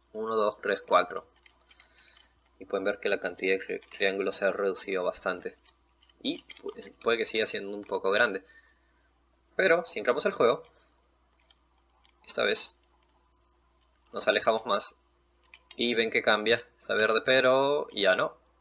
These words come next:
Ahora estamos, hemos vuelto a ser azul. Está verde y ya no, volvimos a ser azul.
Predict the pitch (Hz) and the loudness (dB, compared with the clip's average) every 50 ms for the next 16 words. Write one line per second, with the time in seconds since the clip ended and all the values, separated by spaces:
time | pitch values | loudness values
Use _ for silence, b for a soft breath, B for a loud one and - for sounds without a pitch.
0 | _ _ _ - 50 50 50 50 50 50 - - 50 50 50 95 - - 50 50 | _ _ _ -10 -8 -6 -4 -4 -6 -8 -6 -10 -10 -10 -10 -14 -12 -12 -12 -10
1 | 50 - - - - - - 95 - 98 - - 113 101 - 165 165 170 - b | -10 -12 -12 -8 -8 -8 -8 -8 -8 -8 -6 -6 -6 -6 -6 -6 -8 -10 -14 b
2 | b b b b b b b b b _ _ _ _ _ _ _ _ _ _ _ | b b b b b b b b b _ _ _ _ _ _ _ _ _ _ _
3 | _ _ _ _ - - 107 110 120 123 127 - - - - 101 104 98 104 123 | _ _ _ _ -8 -4 0 2 2 2 2 -2 -4 -6 -4 2 2 2 4 4
4 | 156 175 - - - 101 104 101 101 104 110 110 110 110 - 123 - - - 165 | 2 0 -2 -6 -10 -6 -4 -2 -2 -2 -2 -4 -4 -2 -2 -2 -2 -2 -2 -6
5 | 190 - | -8 -10